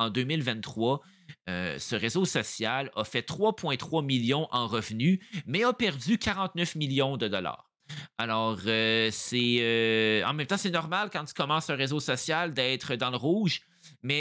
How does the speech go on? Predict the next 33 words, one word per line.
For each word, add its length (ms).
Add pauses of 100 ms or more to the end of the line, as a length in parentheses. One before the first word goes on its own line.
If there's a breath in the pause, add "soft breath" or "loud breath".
est-ce, 340
euh, 160
puis 140
de 100
perdre 280
de 40
l'argent, 420
là, 160
mais 120
à 100
ces, 380
à 100
ces 160
niveaux-là, 540
bonne 200
question. 560 (380 loud breath)
Et, 300
euh, 240
est-ce 180
que, 100
euh, 920
les, 400
euh, 200 (140)
<laughs> 80
les, 240
les 220
bailleurs 420
de 100
fonds, 240
c'est-à-dire 500
Donald 440
Trump, 500
euh, 180